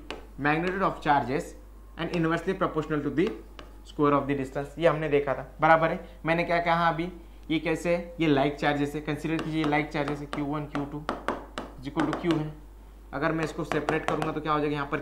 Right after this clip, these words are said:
K, K की value क्या होती है, K Q square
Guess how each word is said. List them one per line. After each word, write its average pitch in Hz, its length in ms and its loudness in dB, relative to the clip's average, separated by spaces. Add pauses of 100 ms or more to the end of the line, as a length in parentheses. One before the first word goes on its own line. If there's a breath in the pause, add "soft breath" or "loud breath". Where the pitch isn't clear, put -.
K, 156 160 2 (380 loud breath)
K 170 100 4
की 175 160 2
value 165 200 4
क्या 160 140 -2
होती 151 200 -2
है, - 60 -10
K - 840 -8
Q 180 320 0
square 123 340 0